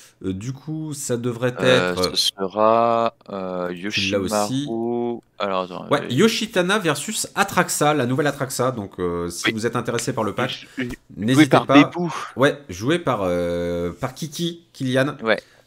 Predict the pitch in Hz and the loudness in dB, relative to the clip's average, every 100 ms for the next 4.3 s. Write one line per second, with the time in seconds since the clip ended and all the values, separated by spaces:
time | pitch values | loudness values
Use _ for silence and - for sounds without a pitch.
0 | - 98 131 120 101 98 95 143 139 107 | -10 -2 0 4 4 4 4 2 4 4
1 | 98 - 92 90 87 85 85 82 82 80 | 4 2 0 0 2 0 -2 -2 -4 -4
2 | 78 - 202 139 127 127 107 107 107 98 | -4 -2 0 2 2 0 -4 -4 -6 -6
3 | - - - 85 92 107 131 123 - 120 | -6 -8 -8 -6 -4 -4 -6 -6 -4 -4
4 | 117 120 | -4 -6